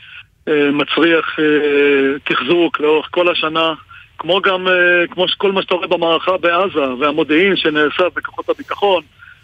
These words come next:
אל המטרות ואל יעדי המטרות, והבנק המטרות, שקורה גם בתחום הזה של עבודה אל מול הקישור ואל מול המודיעין המצרי,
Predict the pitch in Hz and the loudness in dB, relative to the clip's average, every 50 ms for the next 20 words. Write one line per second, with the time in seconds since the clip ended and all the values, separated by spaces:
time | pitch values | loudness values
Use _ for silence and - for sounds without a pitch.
0 | _ - - 175 196 196 180 165 156 156 151 151 151 147 147 143 143 139 135 135 | _ -4 -2 0 0 0 0 0 0 0 0 0 0 0 -2 0 -2 -2 -2 -4
1 | 135 135 143 151 151 147 151 160 - - 156 151 208 220 196 160 139 - 135 147 | -4 -4 -2 -2 -2 0 -2 -2 -2 -2 0 0 2 2 2 0 -2 -2 -2 -2
2 | 156 151 156 156 147 135 139 185 202 185 175 160 - 160 151 165 165 156 143 - | -2 0 0 0 0 0 0 0 0 0 -2 -4 -2 0 0 2 2 2 0 -2
3 | - 147 131 - - 170 208 208 - 196 175 160 - 165 151 151 151 147 135 - | -6 -8 -8 -6 -4 -4 -4 -2 -4 -6 -6 -4 -4 -2 0 2 2 0 0 -2
4 | - 151 - - 151 165 220 208 165 - - 220 226 220 - 180 - - - 214 | -8 -8 -4 -4 -2 0 0 -2 0 0 -2 -2 -2 -4 -6 -8 -6 -4 -6 -4
5 | 202 185 160 139 170 185 185 165 - - 156 147 143 143 139 - _ - - - | -2 -2 -2 0 2 2 2 2 2 0 0 -2 -2 -4 -8 -10 _ -14 -20 -20
6 | - _ - - 147 139 127 151 143 151 175 180 175 170 165 160 156 156 151 151 | -20 _ -14 -8 -6 -2 -2 0 0 2 2 2 2 2 2 0 0 0 -2 -2
7 | 160 175 170 - - 151 123 - 190 190 190 165 139 147 143 139 151 165 170 156 | -2 -2 -2 -2 -2 -4 -4 -2 0 2 0 2 0 -2 -4 -2 -2 -2 -2 -2
8 | 156 151 135 151 160 165 160 151 143 - - 165 196 202 185 | -2 -2 0 0 0 0 0 0 -2 -2 0 0 2 2 2